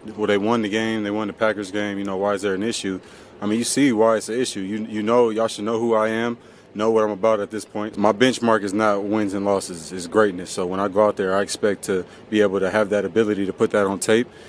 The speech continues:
and have the, uh, an influence on the game. And that's, like I say every week, that's the, my purpose for being here. I'm not here just to hang out and,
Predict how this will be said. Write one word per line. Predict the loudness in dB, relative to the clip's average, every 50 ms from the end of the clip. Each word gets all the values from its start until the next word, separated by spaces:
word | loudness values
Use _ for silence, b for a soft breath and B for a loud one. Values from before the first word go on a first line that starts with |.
| B B -4
and | -2 0
have | 2 2 0 0
the, | 0 -2 -2 -2 -4 -2
uh, | -2 -2 -2 -2 -2 -2
an | 0
influence | 0 -2 0 0 -2 -2 0 -2
on | -2 -2 -2
the | 0
game. | 2 2 2 4 2 0 -2 -6 B B B B B B -8
And | -4 -2 -2 0 2
that's, | 2 2 2 0 -2
like | -2 -4 -2 -2
I | -2 -2
say | 0 0 2 2
every | 2 0 -2 -2
week, | 0 0 0 -2 -2
that's | -2 -4 -4 -4 -6
the, | -8 -10 -12 -10 -2
my | 0 0 0
purpose | 2 2 0 0 0 -4 -8
for | -10 -6
being | -2 0 0 0 0
here. | -2 -2 -2
I'm | -2 0
not | 0 0 0
here | 0 0 0 0
just | 0 -4 -6 -2
to | -4 -2
hang | -2 -2 -2 0 0
out | 0 0 0 -2
and, | -4 -4 -6